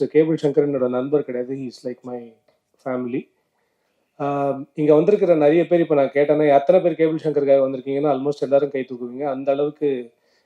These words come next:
கேபிளுடைய நலம் விரும்பிகளும் நிறைய பேர் இருக்காங்க, வேண்டப்பட்ட விரோதிகளும் நிறைய பேர் இருக்காங்கன்னு எனக்கு தெரியும். ஆ, எனக்கு இப்ப அவர்கிட்ட பர்சனலா பிடிச்சது என்னன்னா, ரொம்ப உண்மையான ஒரு நபர் என்னை பொறுத்த வரைக்கும்.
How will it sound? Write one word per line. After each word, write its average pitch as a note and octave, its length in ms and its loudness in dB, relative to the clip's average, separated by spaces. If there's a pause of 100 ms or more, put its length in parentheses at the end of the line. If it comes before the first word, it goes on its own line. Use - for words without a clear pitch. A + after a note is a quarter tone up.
(140)
கேபிளுடைய D3+ 600 2
நலம் C#3 280 2
விரும்பிகளும் D3+ 500 0
நிறைய C3+ 220 -2
பேர் D3 140 -2
இருக்காங்க, C3+ 300 -6
வேண்டப்பட்ட C#3+ 480 -4
விரோதிகளும் C3 480 -6
நிறைய B2+ 240 -8
பேர் C3 120 -6
இருக்காங்கன்னு B2 380 -12
எனக்கு B2 240 -18
தெரியும். A#2+ 320 -12 (760)
ஆ, D3 80 6 (800)
எனக்கு G3 420 4
இப்ப F#3 160 2
அவர்கிட்ட E3+ 420 4
பர்சனலா F3 420 2
பிடிச்சது D3 400 -8
என்னன்னா, C3+ 300 -2 (880)
ரொம்ப G3 380 4
உண்மையான G#3 540 2 (640)
ஒரு C3+ 200 -6 (380)
நபர் C#3 260 2
என்னை C3 200 2
பொறுத்த C3+ 300 -2
வரைக்கும். A#2+ 320 -2